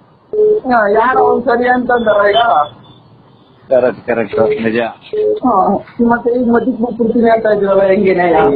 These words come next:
Speaker 2: ಏನ್ ಮಾಡೋಣ ಹೇಳ್ರಿ, ನೀವೇ ಹೇಳ್ರಿ, ಜನಗಳ ಅಭಿಪ್ರಾಯ, ರೈತರು.
Speaker 1: ಇಲ್ಲ, ಮಾಡಿ, ಅವ್ನ್ ಯಾ-, ಅವ್ರೇನ್ ರೈತ ಅವ್ರೆ, ಅವ್ರ್ ಒಬ್ನೇ, ಒಬ್ನಿಂದ ಯಾವತ್ತೂ ಬೆಳೆಯತ್ತಿಲ್ಲ.
Speaker 2: ಹಾ.
Speaker 1: ಎಲ್ಲ ಸೇರಿ ಎಲ್ಲ ಮಾಡಿದ್ರೆ ಮಾತ್ರ ಅದು ದನ ಉಳ್ಸೋಕ್ ಆಗೋದು.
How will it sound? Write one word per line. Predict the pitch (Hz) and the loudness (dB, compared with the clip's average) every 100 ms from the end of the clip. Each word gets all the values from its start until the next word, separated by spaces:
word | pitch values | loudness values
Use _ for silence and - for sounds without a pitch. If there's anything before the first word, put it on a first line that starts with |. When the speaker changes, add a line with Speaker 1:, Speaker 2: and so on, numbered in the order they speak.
| 131 143 | 2 0
Speaker 2:
ಏನ್ | 180 | 0
ಮಾಡೋಣ | 175 165 147 | -2 -2 -2
ಹೇಳ್ರಿ, | 147 143 135 | -2 -4 -4
ನೀವೇ | 143 151 | -4 -2
ಹೇಳ್ರಿ, | 143 135 | 0 -2
ಜನಗಳ | 113 127 139 123 | -2 -2 0 0
ಅಭಿಪ್ರಾಯ, | 131 127 135 117 95 _ - _ _ - | -2 -2 -2 -2 -6 _ -20 _ _ -2
ರೈತರು. | 127 135 120 107 - - | 0 0 -2 -2 -4 -4
Speaker 1:
ಇಲ್ಲ, | 262 311 302 226 214 214 | -2 0 0 0 0 0
ಮಾಡಿ, | 302 285 262 | 0 0 0
ಅವ್ನ್ | 214 180 190 190 | 0 0 0 0
ಯಾ-, | 220 143 170 | 0 0 0
ಅವ್ರೇನ್ | 196 214 240 | -2 -2 0
ರೈತ | 220 226 254 | 0 0 0
ಅವ್ರೆ, | 254 247 240 | 0 2 0
ಅವ್ರ್ | 226 | 0
ಒಬ್ನೇ, | 190 202 240 | -2 0 0
ಒಬ್ನಿಂದ | 190 175 208 233 240 | 0 0 -2 0 0
ಯಾವತ್ತೂ | 214 220 226 | 0 0 0
ಬೆಳೆಯತ್ತಿಲ್ಲ. | 180 190 214 220 233 214 202 233 - 427 - - - | 2 2 2 -2 0 2 2 2 2 0 -4 -10 -2
Speaker 2:
ಹಾ. | 277 254 - 427 427 - - - _ _ _ 165 156 | 0 0 0 0 -2 -4 -16 -20 _ _ _ -4 -2
Speaker 1:
ಎಲ್ಲ | 156 180 | 0 0
ಸೇರಿ | 190 220 202 208 | 0 0 2 2
ಎಲ್ಲ | 196 196 190 | 0 0 0
ಮಾಡಿದ್ರೆ | 180 202 208 202 | 0 0 0 0
ಮಾತ್ರ | 180 175 202 208 | 0 0 -2 0
ಅದು | 196 165 151 156 | 0 0 0 0
ದನ | 160 185 | 0 0
ಉಳ್ಸೋಕ್ | - 190 165 | 0 0 2
ಆಗೋದು. | 165 170 147 | 2 0 0